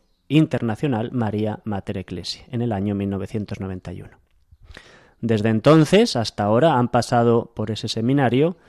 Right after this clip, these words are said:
más de mil doscientos, mil trescientos seminaristas de prácticamente todos los países del mundo,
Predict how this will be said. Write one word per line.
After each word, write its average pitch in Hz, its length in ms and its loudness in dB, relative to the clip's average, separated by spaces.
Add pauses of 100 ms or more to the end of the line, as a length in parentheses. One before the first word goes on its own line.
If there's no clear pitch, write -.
(1000)
más 113 500 2
de 101 640 -2
mil 123 520 4
doscientos, 151 720 4
mil 110 180 0
trescientos 107 520 -2
seminaristas 104 920 -4 (400)
de 107 360 0
prácticamente 107 1400 -2 (1500)
todos 143 360 8
los 113 140 0
países 117 400 -2
del 104 160 -4
mundo, 127 480 2